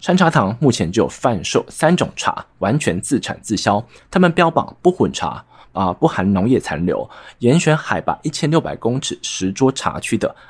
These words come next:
阿里山高山乌龙茶，喝起来他们说山头气十足，尾韵回甘也很长。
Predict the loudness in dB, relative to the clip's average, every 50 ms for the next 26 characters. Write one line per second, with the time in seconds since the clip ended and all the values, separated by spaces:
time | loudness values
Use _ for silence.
0 | -4 0 0 2 2 2 0 -2 -6 -6 -2 0 0 0 0 -4 -4 0 0 0
1 | 0 0 -2 0 -2 -2 -2 -2 -2 -2 -2 -2 -2 -6 -6 -8 -10 -10 -12 -16
2 | _ -20 -20 -20 -20 _ 2 2 2 2 2 -2 -4 -4 -6 -10 -16 _ _ _
3 | 0 2 2 4 6 4 4 4 2 -2 -4 0 0 2 2 0 -2 0 0 0
4 | 0 0 -2 -4 -4 -4 -4 -4 -4 -4 -2 -4 -4 -4 -6 -8 _ _ -2 -2
5 | -2 2 2 2 2 2 -2 -6 -8 -8 -6 -2 -2 -2 -2 -2 -4 _ -4 -4
6 | -4 -2 -2 -4 -6 -6 -8 -10 -10 -12 -14